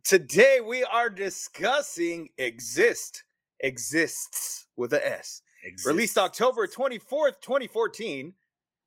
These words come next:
Speaker 1: For, for five friends,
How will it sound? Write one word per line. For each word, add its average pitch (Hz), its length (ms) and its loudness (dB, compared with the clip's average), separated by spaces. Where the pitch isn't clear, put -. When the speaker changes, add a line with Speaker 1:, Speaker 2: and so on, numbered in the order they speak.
Speaker 1:
For, 196 540 4
for 135 160 0
five 175 240 4
friends, 143 500 -2